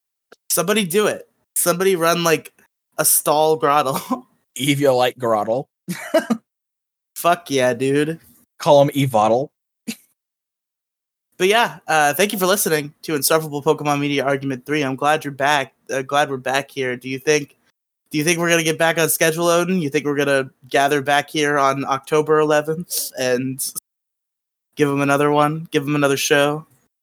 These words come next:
Speaker 2: It's not my choice.
Speaker 1: Well, I mean, it is. I can ask you to, but you have the cognizance to say no. <laughs>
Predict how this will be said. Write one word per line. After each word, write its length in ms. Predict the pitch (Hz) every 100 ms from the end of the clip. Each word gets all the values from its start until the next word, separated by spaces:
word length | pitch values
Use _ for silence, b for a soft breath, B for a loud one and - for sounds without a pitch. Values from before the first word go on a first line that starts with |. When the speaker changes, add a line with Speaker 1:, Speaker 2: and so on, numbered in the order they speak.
| _
Speaker 2:
It's 100 | -
not 120 | 135
my 140 | 120 139
choice. 380 | 110 104 - - _ _ _ _ _ _ _ _ _ _ _ _ _ _ _ _ _
Speaker 1:
Well, 120 | - 160
I 40 |
mean, 160 | 160 139
it 120 | 135
is. 400 | 151 120 123 123
I 140 | 143
can 300 | 139 135 127 -
ask 360 | 139 147 147 -
you 80 | 123
to, 260 | - 127
but 160 | 127 123
you 140 | 127
have 200 | 135 135
the 200 | 127 123 - _ _ _ _ -
cognizance 580 | 143 143 135 139 123
to 60 | -
say 180 | - 123
no. 380 | 127 135 123
<laughs> 40 | 196